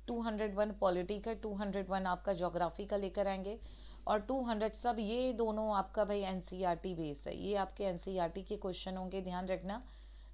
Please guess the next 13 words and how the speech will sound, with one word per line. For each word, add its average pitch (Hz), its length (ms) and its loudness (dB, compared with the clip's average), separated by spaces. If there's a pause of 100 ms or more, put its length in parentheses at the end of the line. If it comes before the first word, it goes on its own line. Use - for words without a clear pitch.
और 196 220 6
ये 220 180 0
क्वेश्चन 214 420 0
मैं 208 140 0
आपका 196 480 2
जो 202 160 -2
है 185 200 0 (200)
लेकर 190 340 2
आऊँगी, 180 320 -2 (160)
ये 190 140 2
भी 185 180 0
आपको 175 260 2
मिलेगा। 160 460 -4